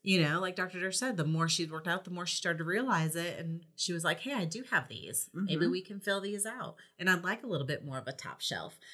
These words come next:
Speaker 2: Yeah.
Speaker 1: I mean, so everybody has different needs and wants when it comes to booty treatments.
Speaker 2: And we can put a couple before and after pictures of hip dips and those filled out on the YouTubes, but obviously not on the podcast. So, so anyhow, again, the way to fill them out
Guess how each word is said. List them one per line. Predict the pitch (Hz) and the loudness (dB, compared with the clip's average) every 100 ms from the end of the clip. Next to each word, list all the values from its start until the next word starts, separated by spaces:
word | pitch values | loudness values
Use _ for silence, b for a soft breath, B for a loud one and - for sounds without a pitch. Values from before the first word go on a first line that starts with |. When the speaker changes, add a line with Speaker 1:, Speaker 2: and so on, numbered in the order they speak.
| - | -4
Speaker 2:
Yeah. | 185 | 2
Speaker 1:
I | 226 | 2
mean, | 190 196 190 | 2 0 -2
so | - | -4
everybody | - 185 226 214 196 | -2 0 0 0 -2
has | 185 170 | -2 -2
different | 165 170 170 - | -2 -4 -4 -6
needs | 180 175 165 | -4 -2 -2
and | 160 156 | -4 -6
wants | 139 127 - - | -6 -6 -8 -12
when | |
it | - - | -14 -10
comes | 151 135 | -10 -8
to | - - - 160 _ _ | -10 -10 -10 -14 _ _
booty | 190 202 | -2 0
treatments. | 214 120 117 151 165 | -2 -8 -10 -8 -4
Speaker 2:
And | 185 | -2
we | 202 | -2
can | 208 208 | -4 -6
put | 208 196 | -10 -12
a | 165 | -12
couple | 202 165 180 | -12 -10 -10
before | 175 165 175 175 | -10 -12 -10 -10
and | 185 - | -10 -10
after | 147 156 - 202 | -12 -8 -6 -6
pictures | 202 147 - 170 190 220 - | -6 -4 -4 -4 -4 -2 -2
of | 165 165 165 | -4 -6 -6
hip | 170 - | -10 -10
dips | 175 175 170 - | -10 -8 -2 -2
and | - 175 170 | -2 -6 -8
those | 175 185 180 | -6 -2 -2
filled | 180 175 | -2 -4
out | 165 160 175 - | -2 -2 -4 -6
on | 175 170 165 | -10 -8 -8
the | 170 | -6
YouTubes, | 190 254 254 170 165 - | 0 2 2 -2 -4 -6
but | 156 | -4
obviously | 151 156 160 - | -4 -6 -8 -8
not | - 117 | -8 -10
on | 117 | -12
the | 165 | -16
podcast. | - - - - - | -18 -18 -16 -10 -4
So, | - 202 175 165 262 B B B B | 0 0 0 -4 -10 B B B B
so | - 233 220 220 | 0 4 6 4
anyhow, | 233 254 277 277 247 220 | 2 4 4 4 2 2
again, | 214 220 208 208 | 2 2 0 0
the | 190 | 0
way | 185 196 208 214 | 0 2 4 4
to | 214 | 2
fill | 180 202 208 | -2 0 0
them | 220 196 | 0 0
out | 165 170 165 170 | 0 0 -2 0